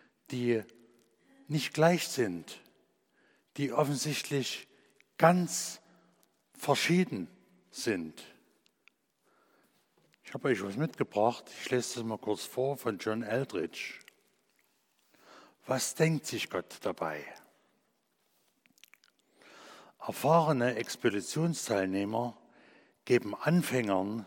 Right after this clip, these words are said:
den einhelligen Rat: Such dir einen Zeltgenossen aus,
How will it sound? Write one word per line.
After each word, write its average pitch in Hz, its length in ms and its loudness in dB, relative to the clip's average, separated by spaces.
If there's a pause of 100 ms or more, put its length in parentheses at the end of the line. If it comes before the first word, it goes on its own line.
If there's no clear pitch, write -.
(140)
den 104 160 -2
einhelligen 127 720 2
Rat: 95 600 0 (640)
Such 165 360 -2
dir 131 240 0
einen 95 260 -2
Zeltgenossen 113 840 0
aus, 104 600 -4